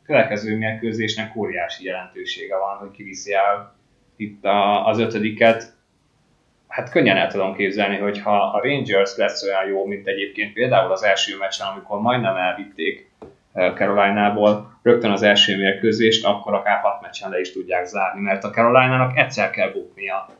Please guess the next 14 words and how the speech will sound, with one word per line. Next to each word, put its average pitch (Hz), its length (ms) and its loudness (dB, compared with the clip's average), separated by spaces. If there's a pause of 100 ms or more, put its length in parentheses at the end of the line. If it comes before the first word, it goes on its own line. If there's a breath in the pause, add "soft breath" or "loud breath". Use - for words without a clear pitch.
otthon, 95 520 -8 (200)
mert 113 320 0
idegenben 135 720 4
semmennyire 98 580 0
sem 101 180 -4
megy 98 160 -10
a 95 40 -4
játék, 95 440 -4
vagy 160 160 6
hogyha 120 220 0
megy, 110 140 0
akkor 98 240 -4
jön - 140 -8
Shesterkin. - 800 -14